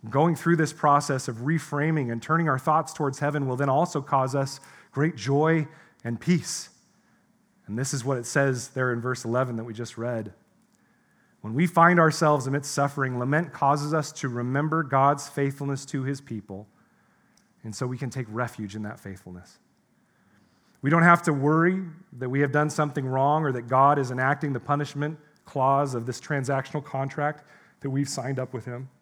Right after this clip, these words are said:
We instead remember what his character, his name means, and we recall to mind that we love him because he has steadfastly loved us first.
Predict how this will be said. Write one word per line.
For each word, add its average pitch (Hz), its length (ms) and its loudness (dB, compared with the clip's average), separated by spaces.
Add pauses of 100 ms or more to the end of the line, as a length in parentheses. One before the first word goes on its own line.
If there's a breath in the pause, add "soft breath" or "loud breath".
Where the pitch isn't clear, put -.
(960)
We 156 120 0
instead 151 340 2
remember 147 400 2
what 131 140 0
his 127 100 -4
character, 139 460 -4
his 120 160 -6
name 123 360 -4
means, 104 540 -6 (840 soft breath)
and 120 80 -8
we 123 80 -4
recall 151 420 2
to 147 120 -8
mind 120 520 0 (1080)
that 117 80 -4
we 135 140 0
love 131 300 2
him 135 200 -4
because 113 280 -8
he 135 100 -6
has 113 120 -4
steadfastly 117 600 -6
loved 104 240 -8
us 101 160 -10
first. 87 400 -18